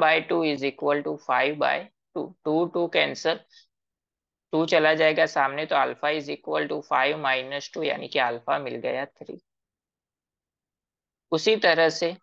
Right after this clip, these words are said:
बीटा माइनस वन plus beta by two is equal to zero, टू मल्टीप्लिकेशन में तो वो ज़ीरो हो जाएगा, beta is equal to माइनस वन उस साइड तो प्लस वन, तो बीटा मिल गया हमको वन। उसी तरह से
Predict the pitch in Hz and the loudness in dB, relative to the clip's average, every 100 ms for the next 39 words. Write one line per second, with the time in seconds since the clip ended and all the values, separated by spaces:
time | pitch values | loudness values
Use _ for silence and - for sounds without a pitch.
0 | _ _ 139 139 160 160 - _ _ _ | _ _ -2 2 0 -2 -10 _ _ _
1 | _ _ _ _ 143 143 143 160 175 - | _ _ _ _ 2 2 4 2 0 0
2 | 147 156 175 175 151 151 151 - 139 - | 2 2 0 -6 -2 -2 -4 -6 -6 0
3 | 156 151 143 147 147 156 151 139 139 - | 0 4 2 2 -2 -4 -2 -2 -6 -4
4 | 147 147 147 147 139 139 147 160 _ - | 0 0 0 -6 -4 -4 -4 -6 _ -4
5 | 151 151 143 160 151 143 147 143 139 139 | 0 0 0 0 -2 -2 -2 -4 -6 -4
6 | 143 131 143 143 135 143 135 135 139 139 | -2 -2 -2 -2 0 0 -2 0 0 2
7 | 139 131 156 147 143 - 151 151 143 131 | -2 0 0 0 -4 -4 -4 -2 -2 -2
8 | 131 147 - 143 139 - 139 131 - 147 | -2 -6 -4 -6 -6 -4 -2 -2 -2 -6
9 | - - - - - _ _ _ _ _ | -6 -10 -10 -14 -16 _ _ _ _ _
10 | _ _ _ _ 156 151 151 190 190 151 | _ _ _ _ 2 2 4 2 2 -2
11 | 143 147 151 147 123 - 165 127 123 - | 2 2 2 -2 -10 -8 -6 -4 -6 -10
12 | _ _ _ - _ - 190 254 254 151 | _ _ _ -20 _ 0 2 4 4 4
13 | 135 127 - - | 4 2 -2 -10